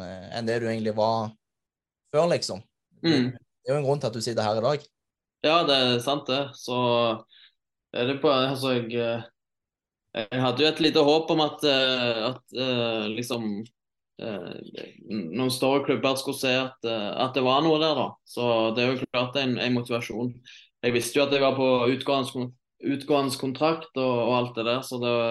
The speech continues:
Speaker 2: det var jo en motivasjon i seg selv det å stå på hardt og jobbe på når du, når, når du var skadet, for det, seks måneder etterpå så har du ikke, har du ikke jobb, liksom, så da må du på en måte,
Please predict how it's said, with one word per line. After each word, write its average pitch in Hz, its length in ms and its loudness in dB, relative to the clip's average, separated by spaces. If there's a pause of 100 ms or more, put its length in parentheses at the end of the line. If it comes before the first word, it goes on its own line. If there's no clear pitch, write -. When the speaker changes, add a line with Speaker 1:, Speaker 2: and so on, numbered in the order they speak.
(480)
Speaker 2:
det 127 80 0
var 123 160 6
jo 131 80 2
en 127 160 2
motivasjon 123 640 -2
i 127 80 -2
seg - 160 -8
selv 120 240 0
det 117 160 0
å 107 340 -2
stå 104 340 -2
på 110 140 0
hardt 117 380 -2
og 107 160 -2
jobbe 107 320 -2
på 107 200 -2
når 110 180 -2
du, 107 60 -2 (200)
når, 98 320 -4
når 104 160 -2
du 107 60 -2
var 113 100 -4
skadet, 98 400 -4
for 113 80 -4
det, 101 140 -2 (1300)
seks 113 240 -2
måneder 110 300 2
etterpå 123 260 -2
så 120 140 -2
har 104 100 0
du 107 80 -6
ikke, 110 220 -4
har 113 100 -2
du 107 80 -6
ikke 120 140 -2
jobb, 113 240 0
liksom, 113 340 -4
så 110 160 -4 (400)
da 110 80 -2
må 107 160 0
du 110 80 -4
på 123 80 -6
en 120 80 0
måte, 104 240 -2